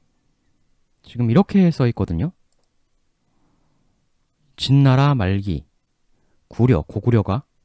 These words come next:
일찍이 요동을 경락하자 낭랑도 요서에 있었다. 요서 진평원에 있었다." 지금 이렇게 그 해석을 했다는 건데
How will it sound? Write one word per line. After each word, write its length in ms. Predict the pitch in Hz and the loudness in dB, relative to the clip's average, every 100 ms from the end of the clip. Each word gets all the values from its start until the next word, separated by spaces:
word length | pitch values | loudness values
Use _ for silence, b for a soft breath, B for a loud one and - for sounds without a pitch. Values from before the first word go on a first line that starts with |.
| - | -8
일찍이 400 | 104 - 117 101 | -8 -6 -4 -2
요동을 380 | 90 95 123 151 | -2 -2 -4 -4
경락하자 680 | - 107 117 - - 104 76 _ _ _ _ _ _ | -4 -4 -4 -4 -4 -4 -6 _ _ _ _ _ _
낭랑도 760 | - 117 135 120 101 92 202 - _ _ _ | -2 2 2 2 0 0 -2 -4 _ _ _
요서에 460 | 92 107 101 98 196 - _ _ _ | -4 -2 -2 -4 -4 -10 _ _ _
있었다. 460 | 95 101 - 98 - _ _ _ _ _ _ | -8 -6 -6 -8 -12 _ _ _ _ _ _
요서 180 | 98 113 | -4 -4
진평원에 420 | 104 - 110 117 | -4 -4 -2 -2
있었다." 400 | 98 92 - - - _ _ _ _ _ _ _ _ _ _ _ _ _ _ _ | -4 -8 -10 -12 -16 _ _ _ _ _ _ _ _ _ _ _ _ _ _ _
지금 180 | - 110 | -8 0
이렇게 420 | 160 202 - 190 | 2 2 2 2
그 80 | 156 | 2
해석을 300 | 175 190 165 | 2 2 0
했다는 280 | - 165 131 | 0 0 0
건데 460 | 87 87 127 73 | -2 -4 -6 -8